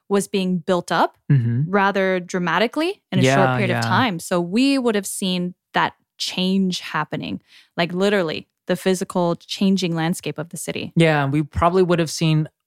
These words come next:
Speaker 2: way more Western influence starting to come in.
Speaker 1: Yeah.
Speaker 2: Uh, we're, we're talking even with the food, fast food chains starting to come in. I believe, if I, if I remember correctly, I think K F C might have been in Korea already in the eighties.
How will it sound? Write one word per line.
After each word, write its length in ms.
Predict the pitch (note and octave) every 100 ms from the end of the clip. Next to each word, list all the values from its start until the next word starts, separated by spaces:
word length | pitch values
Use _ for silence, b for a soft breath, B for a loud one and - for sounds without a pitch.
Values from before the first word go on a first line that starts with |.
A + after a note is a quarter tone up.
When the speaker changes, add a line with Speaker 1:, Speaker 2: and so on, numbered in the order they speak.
| -
Speaker 2:
way 180 | D#3 E3+
more 180 | F3+
Western 360 | E3 D#3 - C#3+
influence 420 | C#3 C#3+ C3+ B2+
starting 220 | - C3+
to 80 | D#3+
come 260 | - E3 C3+
in. 280 | B2 C#3 E3 _
Speaker 1:
Yeah. 420 | B2+ B2+ B2 A#2+
Speaker 2:
Uh, 40 | A#2
we're, 320 | C3 B2+ B2
we're 140 | B2+
talking 480 | A#2 C3 C3 C#3 C3+
even 220 | C3+ D3
with 120 | C3+
the 80 | -
food, 400 | E3+ - B2+ B2+
fast 320 | - C3+ C3
food 160 | - C3+
chains 380 | - C#3 C3 B2+
starting 200 | B2+ A#2
to 40 |
come 240 | B2+ C3 B2+
in. 140 | C3
I 100 | C#3
believe, 680 | D#3 E3 E3 G#3+ B3+ G#3+ E3+
if 180 | D#3+ -
I, 140 | F#3+ F#3 -
if 160 | D#3 -
I 40 |
remember 480 | E3+ E3 D#3 G#3+ C4+
correctly, 680 | - C#3+ C#3 D3 - B2+ B2+
I 80 | D3+
think 340 | D3+ F#3+ F3 - b b b b _
K 240 | - A#3 E4
F 120 | B3
C 320 | - F#3+ F3
might 240 | C#3+ C#3
have 100 | D3
been 180 | B2+ C3+
in 180 | C3+ B2+
Korea 280 | - B2+ A#2
already 400 | A2+ A#2 A2+ A#2
in 80 | A#2+
the 160 | G#2
eighties. 400 | A2 B2 A#2+ G#2+